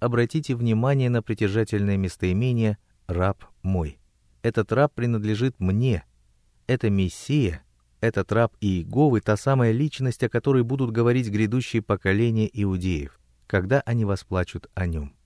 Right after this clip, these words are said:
Сейчас мы знаем, о ком идет речь. Это Иисус. И если вы хотите проделать небольшой эксперимент, вы можете найти знакомого еврея, который не верит в Иисуса, и попросите его об одолжении.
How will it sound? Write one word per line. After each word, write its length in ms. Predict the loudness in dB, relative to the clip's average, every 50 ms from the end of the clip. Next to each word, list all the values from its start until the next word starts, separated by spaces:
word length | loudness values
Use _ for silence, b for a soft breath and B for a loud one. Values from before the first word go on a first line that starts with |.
| _ _ _ _ _ _ _
Сейчас 440 | -8 -6 -6 -4 -2 -2 -2 0 0
мы 140 | 0 0 0
знаем, 340 | 2 2 2 2 2 2 0
о 60 | 0
ком 240 | 0 -2 0 0 0
идет 240 | -2 -2 -4 -4
речь. 320 | -4 -4 -4 -6 -10 -16 _ _ _
Это 300 | -6 -6 -4 -2 -4 -4 -2
Иисус. 640 | -2 -2 -2 -2 -4 -6 -10 -12 -12 -12 -16 -20 _ _ _ _ _ _ _ _ _ _ _
И 80 | -4 -2
если 380 | 0 0 0 -2 -2 -2 -2
вы 120 | 0 0 -2
хотите 400 | -2 -4 -4 -2 -4 -4 -4 -4
проделать 540 | -2 -2 -2 0 0 0 0 0 -2 -4 -4
небольшой 460 | -2 0 2 2 0 0 0 -2 -2
эксперимент, 560 | -2 -4 -4 -4 -2 0 0 0 -2 -2 -4
вы 120 | -4 -2
можете 360 | -2 0 0 0 -2 0 0 0
найти 260 | 0 0 0 0 -2
знакомого 520 | 0 0 0 0 0 0 0 0 2 0
еврея, 460 | 0 0 0 2 2 2 2 0 -2 -6 _ _ _
который 340 | -4 -4 -2 0 2 0 2
не 140 | 2 2 2
верит 240 | 2 2 0 0 -2
в 80 | -2
Иисуса, 420 | -4 -4 -4 -6 -8 -8 -8 -12 -14 _ _ _ _ -4
и 80 | -4
попросите 640 | -2 -2 -2 -2 0 0 0 0 -2 -2 0 0 0
его 200 | 2 2 0 0
об 180 | 0 -2 -2 0
одолжении. 680 | 0 0 2 0 0 0 0 -2 -2 -2 -4 -8 -10